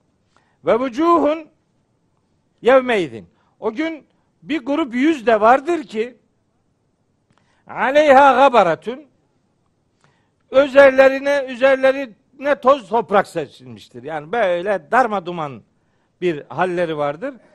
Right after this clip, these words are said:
"Terhekuha kateretün", böyle bir zillet onları böyle kahretmiş, perişan yüzler de o gün olacaktır. Bir grup yüz öyle,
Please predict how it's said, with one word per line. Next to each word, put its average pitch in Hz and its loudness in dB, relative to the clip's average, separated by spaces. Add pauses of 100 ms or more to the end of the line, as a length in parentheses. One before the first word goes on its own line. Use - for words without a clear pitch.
(180)
"Terhekuha 254 4
kateretün", 262 0
böyle 226 -2
bir 233 -10 (240)
zillet 240 2
onları 190 -2 (440)
böyle 180 0
kahretmiş, 196 2 (300)
perişan 269 -2 (200)
yüzler 190 -4
de 151 -2 (180)
o 208 2
gün 247 -12
olacaktır. 160 -10 (800)
Bir 262 -10
grup 175 -6
yüz 139 -14
öyle, 240 0